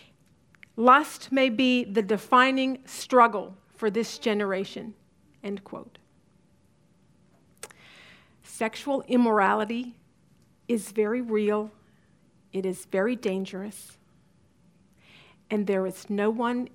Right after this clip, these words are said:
in this room that is immune from it. If you did your homework, and I hope you did, we read Ephesians, the first part of chapter five, which had an,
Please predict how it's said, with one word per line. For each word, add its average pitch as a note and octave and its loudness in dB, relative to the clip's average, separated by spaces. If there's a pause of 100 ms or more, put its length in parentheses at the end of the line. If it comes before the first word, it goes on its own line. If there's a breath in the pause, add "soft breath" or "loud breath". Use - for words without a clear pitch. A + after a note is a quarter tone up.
in G#3+ 0
this G3 -8
room F#3 -6 (560)
that F#3 -6
is G3+ -2 (100)
immune G3 -2 (100)
from A3 -14
it. - -20 (3000 loud breath)
If A3+ 0
you A3+ 0
did A3+ 0
your G#3 2
homework, G#3+ 2
and G#3 -2
I F#3 2
hope A3 0
you A3+ 0
did, G#3+ 6 (500 loud breath)
we C4 6
read A#3+ 6 (240 soft breath)
Ephesians, D#4 4
the B3+ -2
first C#4+ 4
part C4 6
of C4 0
chapter B3 0
five, G3 4
which G#3 4
had G3+ 2
an, G3 -6